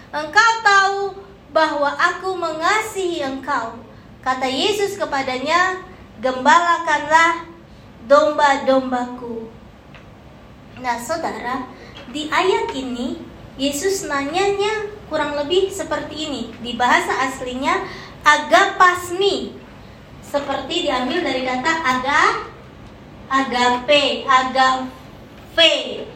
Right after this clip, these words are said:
kasih Tuhan. "Apakah engkau mengasihi?"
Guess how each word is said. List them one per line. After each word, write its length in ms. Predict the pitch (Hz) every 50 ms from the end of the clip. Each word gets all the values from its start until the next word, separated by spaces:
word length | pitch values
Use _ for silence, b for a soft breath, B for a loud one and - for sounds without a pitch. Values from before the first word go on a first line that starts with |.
| - - - - - - - - -
kasih 640 | 247 240 240 240 - - 294 302 311 302 311 - - -
Tuhan. 500 | - 277 277 269 269 - 302 294 269 254 -
"Apakah 460 | - 277 277 359 359 370 359 349 349 -
engkau 180 | 381 381 381
mengasihi?" 880 | - 359 349 359 381 392 403 392 381 381 359 330 330 320 254 240 247